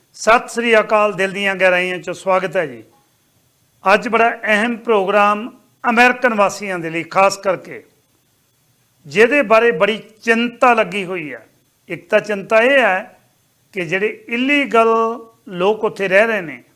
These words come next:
ਉਹਨਾਂ ਨੂੰ ਅਮਰੀਕਾ ਸਰਕਾਰ ਫੜ ਫੜ ਕੇ ਡਿਪੋਰਟ ਕਰ ਰਹੀ ਹੈ।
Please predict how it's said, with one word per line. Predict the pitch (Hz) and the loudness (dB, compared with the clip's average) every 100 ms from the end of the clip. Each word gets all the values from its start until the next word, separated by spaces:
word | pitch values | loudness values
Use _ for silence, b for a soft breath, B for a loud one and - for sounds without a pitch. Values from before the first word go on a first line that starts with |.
| _ _ _ - | _ _ _ 0
ਉਹਨਾਂ | 269 302 254 | 2 4 2
ਨੂੰ | 226 226 - - 208 | -2 -6 -12 -10 0
ਅਮਰੀਕਾ | 202 208 208 226 220 214 | 2 2 -2 0 2 2
ਸਰਕਾਰ | 214 196 - 185 185 196 | -2 -10 -2 2 2 0
ਫੜ | 196 226 | -2 -4
ਫੜ | 170 - 190 | -4 -6 -6
ਕੇ | - 185 | -6 -6
ਡਿਪੋਰਟ | 160 175 185 185 180 | -6 -8 -8 -8 -6
ਕਰ | 175 | -6
ਰਹੀ | 156 180 175 | -4 -6 -6
ਹੈ। | 131 | -10